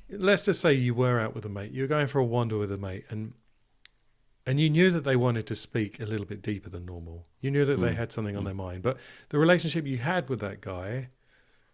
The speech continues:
Speaker 1: has always been one of offering up help. "Let's go out for a bike ride together. Let's go down the pub. Let's, let's forget about it, basically. Let's move f-,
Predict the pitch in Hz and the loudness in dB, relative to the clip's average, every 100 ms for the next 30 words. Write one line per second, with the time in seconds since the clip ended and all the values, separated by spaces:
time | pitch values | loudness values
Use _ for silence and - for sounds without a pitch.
0 | _ - 135 165 156 127 147 127 127 123 | _ -2 0 2 2 0 0 2 2 2
1 | 120 113 107 - - _ - 120 - 104 | 2 0 -2 -6 -20 _ -6 -6 -4 -4
2 | 98 - 127 127 131 - - _ - 135 | -4 -4 -2 0 -2 -8 -20 _ -8 -2
3 | - 123 110 104 90 117 117 110 104 101 | 2 2 2 -4 -2 -2 -2 -4 -4 -2
4 | 104 101 101 98 - - - - 131 156 | -2 -2 -4 -6 -14 -20 -16 -10 -2 0
5 | 113 98 98 87 - 104 - - - - | 0 -4 -6 -8 -10 -10 -10 -12 -16 -20
6 | _ _ - - 135 - - - 127 123 | _ _ -14 -14 -16 -20 -18 -8 -6 -4
7 | - 120 107 92 87 98 95 - 95 95 | -2 0 0 -2 -6 -8 -8 -10 -10 -8
8 | 98 104 - 104 95 - | -8 -8 -6 -6 -6 -14